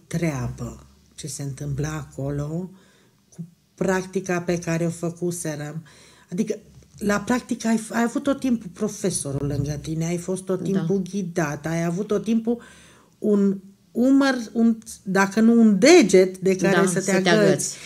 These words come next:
Speaker 1: Ori, în momentul în care ai intrat singur în clasă, și mi-amintesc că primele săptămâni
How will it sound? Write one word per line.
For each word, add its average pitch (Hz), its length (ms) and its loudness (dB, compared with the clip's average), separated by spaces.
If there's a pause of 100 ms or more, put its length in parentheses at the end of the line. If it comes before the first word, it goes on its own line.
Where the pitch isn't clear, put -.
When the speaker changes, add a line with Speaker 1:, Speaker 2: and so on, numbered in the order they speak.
(300)
Speaker 1:
Ori, 220 220 4
în 214 180 6
momentul 269 360 4
în 254 60 -2
care 240 180 0
ai 233 100 2
intrat 233 420 0
singur 262 520 -2
în 214 180 0
clasă, 233 480 -2
și 247 160 -6
mi-amintesc 220 580 -2
că 208 120 -6
primele 220 480 -2
săptămâni 208 800 -4